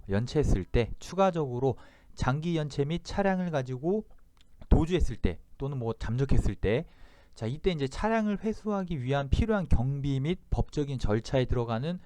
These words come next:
모든 비용을 바로 이 보증금으로 충당합니다. 그리고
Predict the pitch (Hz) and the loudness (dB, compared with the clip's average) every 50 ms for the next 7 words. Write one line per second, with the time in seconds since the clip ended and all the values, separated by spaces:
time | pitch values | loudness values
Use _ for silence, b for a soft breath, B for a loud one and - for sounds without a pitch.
0 | b b b - 120 143 185 214 220 190 214 202 175 131 - 127 123 135 156 127 | b b b -6 -2 0 2 2 2 0 0 -2 -2 -4 -4 -4 -4 -2 -4 -4
1 | - b b b b b b - - 120 131 123 120 - - - 113 123 147 180 | -4 b b b b b b 4 6 8 6 4 8 8 8 10 10 8 6 6
2 | 175 156 147 135 117 107 - - 151 135 117 135 151 139 110 98 82 - - - | 2 0 -4 -4 -4 -4 -6 -6 -8 -6 -4 -4 -4 -4 -4 -4 -4 -6 -8 -20
3 | - - - - - - - - - - - - - 135 143 143 143 156 131 | -20 -20 -20 -20 -20 -20 -20 -20 -20 -20 -20 -10 0 0 2 4 6 4 4